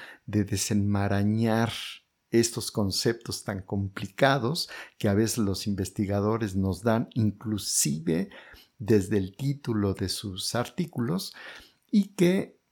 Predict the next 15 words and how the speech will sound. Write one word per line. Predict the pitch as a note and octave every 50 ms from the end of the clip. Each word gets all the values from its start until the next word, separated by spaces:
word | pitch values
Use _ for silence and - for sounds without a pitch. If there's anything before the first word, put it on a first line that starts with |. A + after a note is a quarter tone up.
| _ _
poco | - B2 A2+ - - C#3+
a | C#3+ -
poco, | - D3+ C#3+ - - D3 D3
si | - - - G#2+
nosotros | G#2 G2 G2 F#2 - - B2 B2 B2 A#2+ A2 -
podemos | - B2+ A#2 G#2 G#2+ A2+ A2+ - -
entender | A#2+ A2 G#2 - D3 C3+ C3+ C#3 C#3+ C3+ A#2+
a | G#2+ F2
través | - - F#2+ F#2+ G2+ A2 A2 G#2+ A2
de | A2 A#2 A2 A2
ejemplos, | - - C#3 A#2+ G#2+ A2 - - - A#2+ A2+ - -
analogías | G#2 G2 F#2 F#2 F#2+ F#2 F#2 F2+ E2+ - - - A#2+ A2+ A2+ A#2+ A#2 A2+ A2+ A2+ - - - -
y | B2 G2+ G#2 A2
otras | G#2+ G#2+ - A#2 A#2+ - -
cosas, | - D#3+ C#3 - - D3 F3 F3+ - -